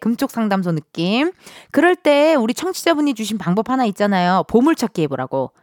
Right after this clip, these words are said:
집에서 보물찾기 해보라고 하면 또 한 시간 후딱 갑니다. 이은지의 가요광장 틀어놓고 보물찾기 해보시면 어떨까 하는 생각이 드네요.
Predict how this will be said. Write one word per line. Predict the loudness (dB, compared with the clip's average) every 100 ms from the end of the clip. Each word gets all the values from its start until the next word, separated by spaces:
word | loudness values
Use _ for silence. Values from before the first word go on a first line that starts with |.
| _ -20 _
집에서 | -4 2 2 4 4 2
보물찾기 | 0 0 0 -2 0 0
해보라고 | 2 0 0
하면 | 0 -2
또 | -4
한 | -4 -4
시간 | -2 -4
후딱 | -4 -8 -6
갑니다. | -2 0 0 0 0 0 -6 -20 -18 -4
이은지의 | 0 0 0
가요광장 | -2 0 0 0 -4
틀어놓고 | -4 -2 -2 0 2 4 2
보물찾기 | 2 0 0 -4 -4
해보시면 | -4 -4 -2 -2
어떨까 | 0 -2 0 2 2
하는 | 2 -2
생각이 | -4 -6 -6
드네요. | -4 -2 0 2 0